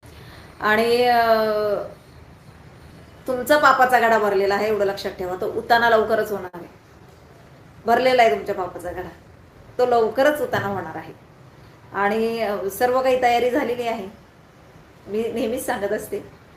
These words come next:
की कळेलच तुम्हाला लवकरच, त्याच पद्धतीत कळेल तुम्हाला लवकरच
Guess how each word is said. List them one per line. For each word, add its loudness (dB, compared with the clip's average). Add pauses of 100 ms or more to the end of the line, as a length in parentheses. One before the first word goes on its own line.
(260)
की -10
कळेलच 2
तुम्हाला 0
लवकरच, -4 (480)
त्याच -2
पद्धतीत -2 (120)
कळेल -4
तुम्हाला -8
लवकरच -8